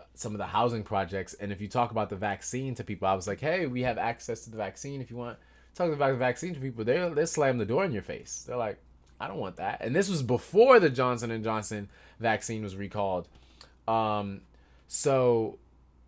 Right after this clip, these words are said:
I think we have to listen to people and work with people because this country hasn't given medical care to sick people for years, for hundreds of years.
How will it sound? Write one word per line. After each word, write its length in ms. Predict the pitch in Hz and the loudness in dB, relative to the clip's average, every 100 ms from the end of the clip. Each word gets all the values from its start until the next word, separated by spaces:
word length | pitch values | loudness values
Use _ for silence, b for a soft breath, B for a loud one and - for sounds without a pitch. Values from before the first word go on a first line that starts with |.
| _ - _ _ _ | _ -20 _ _ _
I 100 | 123 | 0
think 260 | 127 160 170 | 0 -2 0
we 80 | 147 | 2
have 160 | 131 | 2
to 80 | - | 0
listen 260 | 104 113 123 | -2 -2 -2
to 80 | 120 | -4
people 240 | 123 123 | -4 -2
and 220 | 95 90 | -2 -2
work 200 | 104 - | -6 -6
with 200 | 107 92 | -8 -10
people 320 | - 87 85 | -12 -12 -10
because 400 | 82 87 95 87 b b b - | -12 -8 -8 -8 b b b -8
this 160 | 117 | -6
country 420 | - 131 120 117 95 | -2 -2 -2 -4 -2
hasn't 400 | 101 104 104 92 | -2 -2 -4 -4
given 360 | 101 98 92 b b b - | -4 -4 -8 b b b -14
medical 420 | 98 107 120 117 | -4 0 0 0
care 260 | 101 110 98 | -2 0 0
to 120 | 92 | -2
sick 340 | - - 107 - | -2 -4 -4 -8
people 460 | 107 98 95 87 | -12 -8 -8 -8
for 180 | - 110 | -8 -10
years, 600 | 101 110 143 - - - - | -6 -6 -8 -10 -12 -14 -6
for 120 | 110 | -6
hundreds 400 | 90 120 120 107 | -4 -6 -6 -8
of 100 | 104 | -8
years. 400 | 127 - - | -8 -10 -12